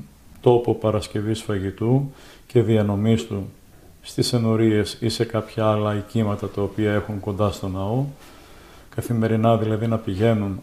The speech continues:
άνθρωποι και να παίρνουν ό,τι μαγειρέψει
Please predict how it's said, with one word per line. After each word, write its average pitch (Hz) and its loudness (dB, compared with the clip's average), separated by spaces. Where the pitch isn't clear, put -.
άνθρωποι 120 0
και - 0
να 117 4
παίρνουν 139 4
ό,τι 147 0
μαγειρέψει 113 0